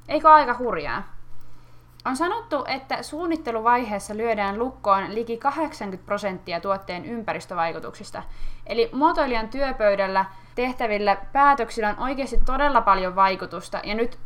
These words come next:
puhuttiin siis pelkästään ympäristövaikutuksista.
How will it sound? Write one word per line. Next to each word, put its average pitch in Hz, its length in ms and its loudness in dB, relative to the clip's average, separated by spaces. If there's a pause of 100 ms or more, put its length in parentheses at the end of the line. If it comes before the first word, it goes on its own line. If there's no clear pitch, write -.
(160)
puhuttiin 254 380 -2
siis 226 160 -2
pelkästään 226 420 -2
ympäristövaikutuksista. 196 1200 -4